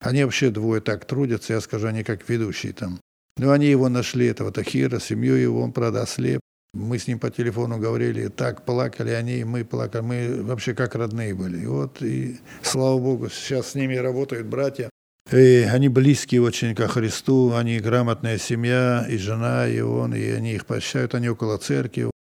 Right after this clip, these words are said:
Я братьев попросил, я говорю, «Ну вы старайтесь их в церковь туда приглашать». Молодцы, я скажу. Э, конечно, я никогда не ожидал, что таджики, они настолько жесткие люди все-таки.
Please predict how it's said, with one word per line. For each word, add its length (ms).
Я 200
братьев 380
попросил, 540
я 80
говорю, 220
«Ну 120
вы 300
старайтесь 580
их 100
в 40
церковь 420
туда 220
приглашать». 560
Молодцы, 480
я 180
скажу. 600
Э, 320
конечно, 380
я 180
никогда 340
не 100
ожидал, 360
что 160
таджики, 520
они 380
настолько 600
жесткие 500
люди 320
все-таки. 560